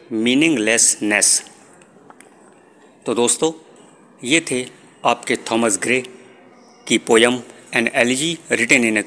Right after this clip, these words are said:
Country Churchyard के ऊपर एमसीक्यूज़ क्वेश्चंस। आपको कैसे लगे, कमेंट करके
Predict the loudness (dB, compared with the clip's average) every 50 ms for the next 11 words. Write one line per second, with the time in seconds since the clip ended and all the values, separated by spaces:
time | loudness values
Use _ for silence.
0 | -2 -4 -2 0 0 0 0 2 0 0 0 0 0 0 0 0 -2 -4 -4 -2
1 | -2 -4 0 0 -2 -2 -2 -8 -18 -12 -6 -4 -4 -4 -4 -4 -6 -6 -4 -4
2 | -2 -2 -2 -4 -8 -6 -6 -2 -2 0 0 0 -2 -2 -6 -6 -8 -16 -12 -4
3 | -4 -4 -4 -4 -8 -8 -8 -8 0 2 4 4 4 4 4 2 2 2 0 -2
4 | -2 -4 -10 -18 -18 -18 -18 -16 -4 -2 0 2 4 2 2 0 0 0 0 0
5 | 0 0 0 0